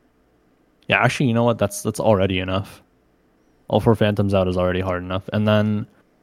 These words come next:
the floor attack on its own isn't very interesting. I think an easy way to make things hard in Toa or anywhere else is simply to just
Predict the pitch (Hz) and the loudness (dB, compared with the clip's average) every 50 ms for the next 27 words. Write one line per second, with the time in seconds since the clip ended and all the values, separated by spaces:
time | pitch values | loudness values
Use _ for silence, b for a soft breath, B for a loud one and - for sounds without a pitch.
0 | _ _ _ _ _ - - 120 117 - - - 113 120 131 131 - - 139 131 | _ _ _ _ _ -6 0 0 0 2 6 8 8 10 10 8 8 6 4 4
1 | 120 113 104 107 110 107 101 - - 98 98 101 110 110 104 101 101 104 101 107 | 6 4 4 4 2 0 -2 -2 0 0 0 2 2 0 -2 -2 -2 -4 -4 -2
2 | 104 101 92 90 92 98 - 107 107 - - 123 120 B B B B 131 131 - | -2 -2 -2 -2 -4 -4 -2 -4 -2 -2 -2 -2 -2 B B B B 2 2 4
3 | 208 226 233 196 - - 131 131 131 151 151 127 120 123 127 117 110 117 - - | 2 2 2 0 4 6 8 8 10 10 10 10 10 8 8 6 2 2 0 0
4 | 123 120 110 - - 101 101 120 151 180 190 185 - - - - 110 110 - - | 0 0 0 0 2 4 4 6 4 4 2 0 -6 -6 -4 -2 -2 -2 0 2
5 | 107 110 123 127 117 117 113 104 107 113 113 110 101 95 95 107 139 156 - - | 2 2 4 2 2 2 0 0 0 0 -2 0 0 0 2 2 2 0 -2 -6
6 | - - 120 110 104 - - 120 120 123 - 139 127 113 - - - - - 113 | -8 -4 -4 -4 -4 -4 -2 -2 -2 0 2 0 0 0 -2 -6 -8 -2 0 0
7 | 107 101 - - - - - | 0 0 -4 -6 -8 -8 -6